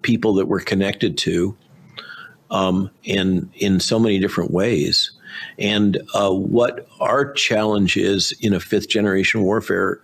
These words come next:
environment is not to be the generals. There are no leaders in this type of battle space. Um, it's very decentralized. And, uh, in a way, uh, we're all foot soldiers. Uh,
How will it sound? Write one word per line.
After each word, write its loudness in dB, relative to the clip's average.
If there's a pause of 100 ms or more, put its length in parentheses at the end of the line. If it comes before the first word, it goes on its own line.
environment 2
is -2
not 0
to 0
be 2
the 0
generals. -2 (500)
There 2
are 4
no 4
leaders 0 (340)
in 2
this 0
type -2
of -2
battle 0
space. -2 (560)
Um, 0 (160)
it's -2 (100)
very 2
decentralized. 0 (480)
And, 2 (120)
uh, 0 (380)
in 0
a 2
way, 2 (160)
uh, 2
we're 2
all 2
foot -2
soldiers. -2 (400)
Uh, -2